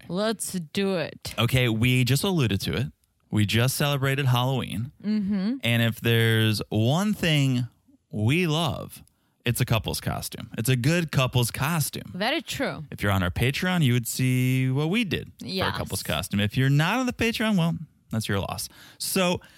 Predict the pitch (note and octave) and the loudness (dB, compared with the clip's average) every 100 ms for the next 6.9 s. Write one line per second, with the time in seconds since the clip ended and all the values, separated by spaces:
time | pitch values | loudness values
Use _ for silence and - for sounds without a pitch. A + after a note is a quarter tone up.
0 | - - F3+ - G#3+ F3 C#3 B2+ - C3 | -20 -6 -2 -2 -2 0 0 -2 -2 0
1 | A#2+ A#2 F3 E3+ F#2+ G2 D#3 _ - A3 | 2 2 0 -2 -2 -2 -6 _ -10 -4
2 | A#3 G3 G#3+ B2 A#2+ A#2 C#3+ D#3+ D#3 C3+ | -2 -2 0 2 4 4 2 0 0 2
3 | C#3 C#3 B2 A#2+ B2+ B2+ A2+ G#2 A2+ A#2+ | 2 0 0 2 2 2 0 0 2 2
4 | A#2+ A#2+ A#2+ A#2+ A#2+ A#2+ C#3 B2+ F#2+ B1+ | 2 2 4 2 2 0 0 0 0 -2
5 | A1+ E2 - _ _ _ _ _ - - | -6 -8 -12 _ _ _ _ _ -6 2
6 | C3 B2 A#2+ A#2 D3 G3+ D#3+ G2+ - | 4 4 4 2 2 2 2 0 -2